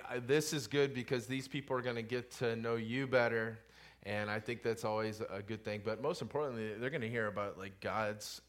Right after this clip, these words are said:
activity in, in a couple's life. So, and he, as Jim Curzon often says, is still in the business of changing lives. Jesus is. So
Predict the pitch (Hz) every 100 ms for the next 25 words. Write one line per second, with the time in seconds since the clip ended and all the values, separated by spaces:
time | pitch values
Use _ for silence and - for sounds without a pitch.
0 | - 107 - 127 110 98 95 92 90 98
1 | 101 98 104 98 104 101 - - 120 113
2 | 117 151 156 - - 98 98 - - -
3 | - 104 104 113 120 120 110 110 110 120
4 | 120 123 113 110 104 113 - 113 110 107
5 | 120 123 104 - 117 123 110 120 113 120
6 | 113 113 107 - 120 120 127 120 147 101
7 | 92 - 127 107 98 90 82 - 139 120